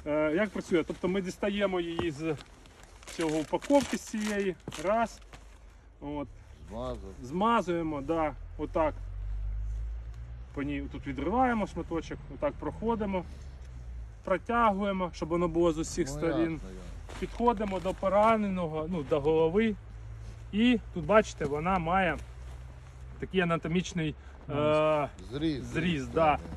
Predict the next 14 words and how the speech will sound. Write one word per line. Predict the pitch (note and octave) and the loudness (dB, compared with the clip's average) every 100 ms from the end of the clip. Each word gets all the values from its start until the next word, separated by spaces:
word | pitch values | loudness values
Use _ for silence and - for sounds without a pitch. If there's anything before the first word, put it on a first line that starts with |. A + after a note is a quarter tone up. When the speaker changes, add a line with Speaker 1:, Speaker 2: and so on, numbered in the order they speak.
| - - - | -10 -8 -4
Speaker 1:
Тому | E3+ F#3+ B3+ B3+ E3+ | 0 4 4 4 2
ми | E3+ A3 A3 - - - - - - - - - | 2 4 4 0 -16 -14 -16 -14 -12 -12 -10 -2
не | G3+ | -2
пхаємо | - - A#3 A#3 G3+ | 0 6 8 8 6
в | |
мозг, | F#3+ F#3 G3+ G3 E3+ - - - - - - - - - - - - - | 4 6 6 6 2 -4 -10 -10 -20 -20 -20 -20 -20 -20 -20 -18 -16 -8
не | D3+ E3+ | -2 -2
пхаємо | - G#3 A3+ A3+ G#3+ D3+ C3+ | 0 4 6 6 4 0 -6
в | C#3 D3 D#3+ | -6 -2 4
рот, | G#3 G#3 F3 - | 6 8 6 2
а | D#3 B2+ - - | -2 -2 -4 -8
отак | D#3 - F#3 - - | -4 2 2 2 -10
строго | - F#3+ A3 F#3+ E3 - - - | -6 0 4 6 6 0 -10 -12
цим | - G3+ | -2 -2